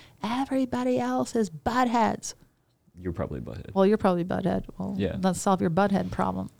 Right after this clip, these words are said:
Speaker 2: Yeah. Yeah, it's really weird how people, um, I, and I started to notice, like, when people were, like, rude, like, haters and stuff like that, like, especially, like, getting, like, big on, like, social media and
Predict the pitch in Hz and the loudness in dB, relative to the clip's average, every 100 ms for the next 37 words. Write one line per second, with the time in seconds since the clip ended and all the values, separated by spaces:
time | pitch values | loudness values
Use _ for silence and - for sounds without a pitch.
0 | _ 95 - - _ _ 143 87 113 - | _ -10 -10 -14 _ _ -4 -2 -4 0
1 | 123 117 90 104 101 95 98 87 101 87 | 4 4 4 2 0 0 -2 -2 -4 -4
2 | 87 90 90 87 82 - _ _ - 90 | -4 -6 -6 -6 -8 -14 _ _ -6 -6
3 | - - 98 92 107 90 82 85 87 92 | -6 -8 -4 -2 0 -2 -2 -4 -4 -6
4 | 90 90 101 87 82 85 - - - _ | -6 -4 -2 -2 -2 -4 -8 -12 -20 _
5 | - 92 87 85 87 87 82 - 90 85 | -14 -4 0 2 0 -2 -6 -4 -2 0
6 | 85 85 85 85 90 92 90 87 - - | -2 -4 -8 -8 -6 -6 -4 -6 -8 -16
7 | - - 90 80 85 82 82 82 80 - | -12 -8 -8 -6 -6 -6 -6 -6 -8 -12
8 | 82 80 80 80 - 87 82 85 92 - | -12 -10 -8 -8 -8 -8 -8 -10 -12 -20
9 | 85 82 - - _ _ _ _ _ - | -16 -16 -16 -20 _ _ _ _ _ -6
10 | 92 - 90 85 85 85 | -6 -4 -4 -2 -2 -4